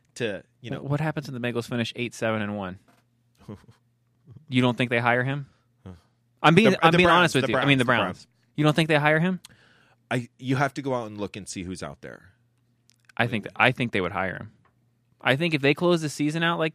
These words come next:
Speaker 2: like that.
Speaker 1: Who would be a better head coach there? Greg Williams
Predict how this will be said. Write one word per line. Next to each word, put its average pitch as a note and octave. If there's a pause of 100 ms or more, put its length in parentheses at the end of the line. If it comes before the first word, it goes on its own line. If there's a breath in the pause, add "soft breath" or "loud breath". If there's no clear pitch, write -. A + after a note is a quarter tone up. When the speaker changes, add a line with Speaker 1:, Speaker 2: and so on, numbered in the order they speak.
Speaker 2:
like C#3
that. D#3+ (1000 soft breath)
Speaker 1:
Who G3+
would G#3+
be F3 (320)
a A#2+
better B2+
head A#2+
coach -
there? E2 (500)
Greg A2+
Williams D3+